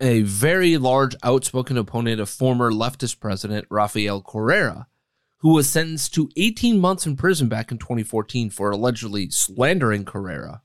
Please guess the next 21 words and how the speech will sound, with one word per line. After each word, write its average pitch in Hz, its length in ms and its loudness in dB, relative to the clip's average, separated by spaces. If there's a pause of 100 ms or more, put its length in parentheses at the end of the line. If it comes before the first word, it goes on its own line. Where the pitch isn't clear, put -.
(160)
right? 113 300 -2 (2000)
He 151 120 2
remained 156 320 4
a 170 40 -4
fugitive 151 460 -2
for 127 100 -2
three 139 260 0
years 127 240 0
and 135 120 2
was 110 100 -6
granted 113 380 -2
political 104 400 -4
asylum 120 400 2
in 92 120 -2
Peru, 160 380 2
where 120 180 -2
he 110 60 -2
stayed 131 260 -2
until 127 280 -2
twenty 104 340 -8
seventeen. 98 680 -4